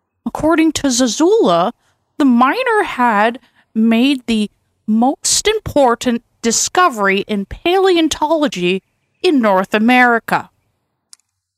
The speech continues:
It was a whole baby woolly mammoth, the first one ever found in North America. And according to Zazula,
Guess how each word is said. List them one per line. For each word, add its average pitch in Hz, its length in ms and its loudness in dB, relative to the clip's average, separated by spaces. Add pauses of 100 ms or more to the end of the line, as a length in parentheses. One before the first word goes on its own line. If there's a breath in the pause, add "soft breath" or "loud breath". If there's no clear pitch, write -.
(180)
It 440 160 0
was 202 420 0 (120)
a 277 140 0
whole 220 680 0 (440)
baby 226 460 0
woolly 202 500 -2
mammoth, 269 760 0 (840)
the 277 120 2
first 453 580 0
one 208 460 -2 (280)
ever 247 340 0
found 202 600 -2 (260)
in 254 220 0
North 196 280 0
America. 427 520 0 (840)
And 104 160 -2
according 453 600 0
to 214 360 -2 (160)
Zazula, 202 760 -2